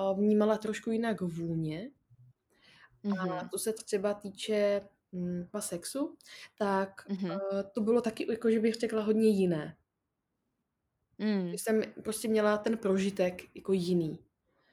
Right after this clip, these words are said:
Speaker 1: A
Speaker 2: Mhm,
Speaker 1: to
Speaker 2: mhm.
Speaker 1: beru, že byla asi docela, docela změna. A tak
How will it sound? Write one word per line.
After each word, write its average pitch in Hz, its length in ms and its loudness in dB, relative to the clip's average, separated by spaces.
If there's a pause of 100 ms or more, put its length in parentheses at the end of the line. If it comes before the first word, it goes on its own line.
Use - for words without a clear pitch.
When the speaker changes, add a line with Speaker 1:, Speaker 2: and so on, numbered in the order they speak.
(520)
Speaker 1:
A 185 40 -8
Speaker 2:
Mhm, 180 300 2 (180)
Speaker 1:
to 185 60 -4
Speaker 2:
mhm. 185 60 -4
Speaker 1:
beru, 190 220 4
že 190 120 0
byla 190 240 2
asi 190 220 -4
docela, 196 640 -2
docela 190 440 -4
změna. 175 640 -2 (600)
A 185 300 2
tak 226 160 -4